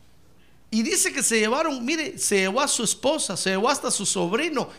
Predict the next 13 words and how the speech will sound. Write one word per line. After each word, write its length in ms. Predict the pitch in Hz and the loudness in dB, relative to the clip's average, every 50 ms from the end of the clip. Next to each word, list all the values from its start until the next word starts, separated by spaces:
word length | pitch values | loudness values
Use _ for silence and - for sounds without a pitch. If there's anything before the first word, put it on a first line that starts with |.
| - - | -20 -8
se 260 | - - - - 208 202 | -2 0 2 4 4 4
llevó 300 | 196 196 202 254 302 - | 4 4 4 2 2 2
todas 460 | - - - 370 392 403 381 285 214 | 0 0 2 2 4 4 0 -2 -4
sus 180 | - 262 - | -4 -6 -8
posesiones. 880 | - - - 220 - - 196 165 - - 285 302 349 381 370 311 208 160 - - - - - - - - - - - - - - - - - - - - - - - - - - - - - - | -8 -6 -4 -2 -2 -2 0 0 -2 -2 -2 -4 -6 -8 -8 -10 -14 -16 -18 -20 -20 -20 -20 -20 -20 -20 -20 -20 -20 -20 -20 -20 -20 -20 -20 -20 -20 -20 -20 -20 -20 -20 -20 -20 -20 -20 -14 -8
Y 120 | - 196 214 | -2 0 2
a 100 | 208 190 | 2 2
la 240 | 190 180 185 185 - | 2 0 -2 -4 -4
tierra 360 | 226 262 311 339 311 294 269 | -2 0 0 0 0 -2 -4
de 140 | 233 190 - | -4 -4 -4
Canaán 680 | - 175 165 165 - 165 190 247 294 302 302 302 294 - - - - - - - - - - - - - - - - - | -4 -6 -6 -6 -6 -4 -4 -4 -4 -6 -8 -10 -12 -16 -20 -20 -20 -20 -20 -20 -20 -20 -20 -20 -20 -20 -20 -20 -14 -10
llegaron. 600 | - 151 139 139 - - 392 370 262 175 123 107 92 - - - - - - - - - - - - - - - - - - - - - 156 156 - - 160 160 165 160 151 147 147 - - - - - - - - - - - - - - - - - - - - - - - - - - - - - - - - - - - - - - - - | -8 -6 -6 -6 -2 -2 -2 -2 -2 -6 -10 -12 -16 -20 -20 -20 -20 -20 -20 -20 -20 -20 -20 -20 -20 -20 -20 -20 -20 -20 -20 -20 -20 -20 -20 -20 -20 -20 -20 -20 -20 -20 -20 -20 -20 -20 -20 -20 -20 -20 -20 -20 -20 -20 -20 -20 -20 -20 -20 -20 -20 -20 -20 -20 -20 -20 -20 -20 -20 -20 -20 -20 -20 -20 -20 -20 -20 -20 -20 -20 -20 -20 -20 -16 -8
Porque 400 | - 233 226 220 262 254 254 - | -4 -4 -4 -4 -4 -6 -6 -6